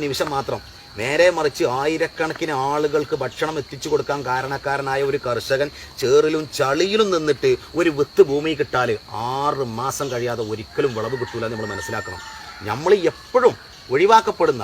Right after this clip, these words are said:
മൈൻഡ് ചെയ്യപ്പെടാത്ത ഒരു വിഭാഗം ആളുകളാണ് കർഷകർ. സത്യത്തിൽ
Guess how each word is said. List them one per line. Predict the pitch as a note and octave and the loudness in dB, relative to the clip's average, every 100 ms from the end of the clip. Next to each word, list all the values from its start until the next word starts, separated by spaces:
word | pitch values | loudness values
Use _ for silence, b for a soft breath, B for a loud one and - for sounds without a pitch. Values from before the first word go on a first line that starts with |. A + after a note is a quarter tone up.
| F#2+ | -6
മൈൻഡ് | B2 G3 A#3+ | -4 2 4
ചെയ്യപ്പെടാത്ത | A3 F#3 F#3 - G#2+ F#2+ - | 4 2 0 0 -4 -8 -4
ഒരു | C3 C3 | -4 -2
വിഭാഗം | A2+ C3+ C#3+ B2 G#2+ | -2 -2 -2 -6 -6
ആളുകളാണ് | A#2 A#2+ G#2 G2+ | -6 -6 -6 -8
കർഷകർ. | G2 - G2+ F#2+ - - - - - | -10 -6 -6 -8 -10 -20 -20 -20 -12
സത്യത്തിൽ | F#2 F2+ A#2 C3 | -12 -6 -4 0